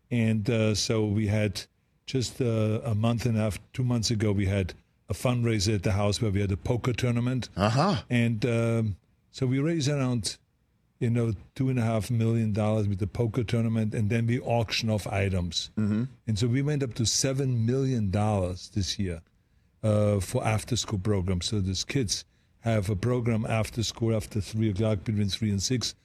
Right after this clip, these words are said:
Speaker 1: And, uh, <clears throat> one of the things that they auctioned off was one of those jackets,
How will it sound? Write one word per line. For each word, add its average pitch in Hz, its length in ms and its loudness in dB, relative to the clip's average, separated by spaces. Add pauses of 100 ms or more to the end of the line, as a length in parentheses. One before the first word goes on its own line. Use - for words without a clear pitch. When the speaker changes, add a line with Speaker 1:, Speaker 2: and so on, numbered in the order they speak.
(440)
Speaker 1:
And, 117 300 2
uh, 117 260 0 (220)
<clears throat> - 80 2 (1120)
one 123 200 2
of 110 100 -2
the 120 100 0
things 107 320 -2
that 104 160 0
they 110 60 2
auctioned 104 400 -2
off 95 200 0
was 104 200 0
one 104 160 0
of 87 120 -2
those 92 160 -2
jackets, 92 600 -2